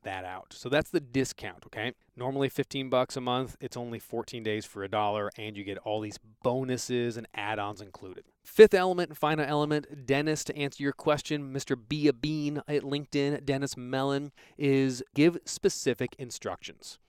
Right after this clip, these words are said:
Now, this is critical because a lot of times I watch speakers and entrepreneurs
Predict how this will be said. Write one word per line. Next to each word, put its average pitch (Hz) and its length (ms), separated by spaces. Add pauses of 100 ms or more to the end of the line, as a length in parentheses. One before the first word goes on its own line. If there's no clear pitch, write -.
Now, 101 80
this 127 220
is 185 80
critical 220 600 (160)
because 127 240
a 123 60
lot 117 320
of 214 60
times 127 360
I 113 60
watch 113 280
speakers 139 560
and 120 80
entrepreneurs 120 800